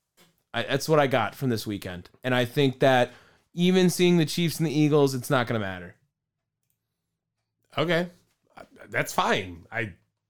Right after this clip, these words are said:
Speaker 2: I, I'm not sure how <laughs> I feel. I, ju-,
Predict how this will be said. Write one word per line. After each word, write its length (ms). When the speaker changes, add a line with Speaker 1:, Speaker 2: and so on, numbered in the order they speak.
Speaker 2:
I, 460
I'm 80
not 240
sure 380
how 160
<laughs> 20
I 60
feel. 400
I, 180
ju-, 120